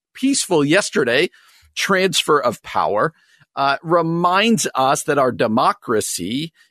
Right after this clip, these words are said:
is bigger than any one administration, one party, one person. Uh,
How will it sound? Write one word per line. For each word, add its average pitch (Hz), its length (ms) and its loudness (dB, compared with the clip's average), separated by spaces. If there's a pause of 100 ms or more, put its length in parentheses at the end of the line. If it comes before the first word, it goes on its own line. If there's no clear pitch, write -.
is 135 280 0
bigger 139 500 2
than 120 200 0
any 123 280 -2 (140)
one 120 300 0
administration, 107 880 -4
one 120 240 0
party, 104 480 -6
one 107 380 -6
person. 101 680 -8 (300)
Uh, 113 260 0